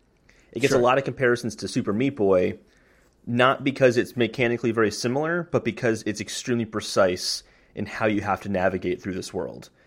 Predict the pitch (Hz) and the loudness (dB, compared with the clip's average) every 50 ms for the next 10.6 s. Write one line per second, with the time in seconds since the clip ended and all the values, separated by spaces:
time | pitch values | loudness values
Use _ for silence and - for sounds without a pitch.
0 | _ _ - 107 104 98 104 - 110 107 107 110 117 117 113 104 101 - - 107 | _ _ -10 -8 -8 -6 -6 -4 -2 -2 0 0 0 0 0 -2 -4 -6 -2 2
1 | 120 123 127 123 123 - 131 127 123 120 117 - - - - - 120 120 117 95 | 2 2 2 0 0 0 0 2 2 0 -2 -2 -4 -4 -2 2 2 2 2 2
2 | 120 113 107 117 117 113 110 107 101 98 98 95 - - - _ _ _ _ 92 | 0 0 0 2 4 4 4 4 4 2 -2 -6 -8 -12 -20 _ _ _ _ -2
3 | 98 98 104 104 - 113 92 92 98 95 95 82 107 98 92 92 92 98 95 - | 0 0 0 0 -4 -6 -6 -6 -8 -8 -4 -2 0 0 0 0 -4 -8 -10 -12
4 | _ _ _ _ _ _ _ _ _ _ _ _ _ _ _ - - 135 135 127 | _ _ _ _ _ _ _ _ _ _ _ _ _ _ _ -4 0 0 2 4
5 | 160 156 147 139 127 117 120 127 131 127 117 110 107 101 110 117 117 98 107 98 | 4 4 6 6 6 6 6 6 6 6 4 4 2 2 0 -2 -2 0 0 0
6 | - - 113 98 98 95 - - - 117 113 101 98 - 117 110 110 - 127 120 | 2 2 2 2 2 0 -2 -2 0 0 0 0 0 -2 -4 -6 -6 -4 -6 -6
7 | - 135 131 127 - 135 135 131 - - - - _ - 117 110 113 131 131 131 | -4 -4 -6 -2 0 -2 -2 -2 -4 -12 -20 -8 _ 0 2 4 6 6 6 6
8 | 127 117 107 - 120 110 107 - 110 95 92 90 - 98 95 92 95 92 - - | 6 4 4 4 2 0 2 0 -2 -4 -2 0 2 4 4 4 4 2 -2 -10
9 | - - _ _ - 131 151 160 147 - - 165 156 151 139 117 101 90 87 90 | -20 -20 _ _ -4 -2 -2 -2 -2 -2 0 2 2 2 2 0 -2 -2 -2 -2
10 | 92 - - - 95 82 60 65 - - - | -4 -4 -6 -6 -6 -6 -6 -8 -10 -12 -16